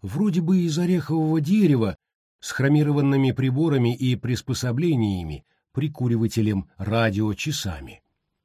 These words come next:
Всё выглядело нормально, то есть располагалось на положенном месте, как и замок зажигания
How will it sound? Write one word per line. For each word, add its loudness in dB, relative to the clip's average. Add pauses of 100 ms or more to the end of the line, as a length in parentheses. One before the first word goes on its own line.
(280)
Всё -2
выглядело 0
нормально, -2 (400)
то -4
есть -6 (300)
располагалось -2
на 0
положенном -2
месте, -2 (320)
как -6
и -2
замок -2
зажигания 0